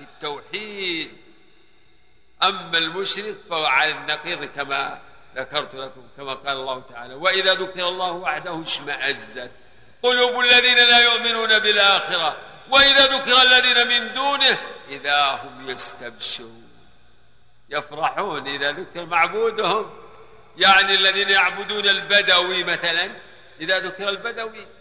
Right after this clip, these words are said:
إيه، ت-، تبلجت وجوههم. الرافضة إذا ذكر علي رضي الله عنه والحسن والحسين خاصة،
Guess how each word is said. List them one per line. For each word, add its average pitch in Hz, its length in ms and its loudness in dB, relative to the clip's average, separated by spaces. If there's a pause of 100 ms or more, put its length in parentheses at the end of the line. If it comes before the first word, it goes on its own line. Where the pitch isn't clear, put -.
(680)
إيه، 160 400 -4
ت-، 143 760 -12
تبلجت 175 720 0
وجوههم. 143 800 -14 (500)
الرافضة 220 720 4
إذا 208 320 4
ذكر 214 460 -2 (400)
علي 208 500 4
رضي 190 260 0
الله 196 380 0
عنه 208 320 2 (540)
والحسن 185 760 2
والحسين 196 640 0
خاصة، 208 580 0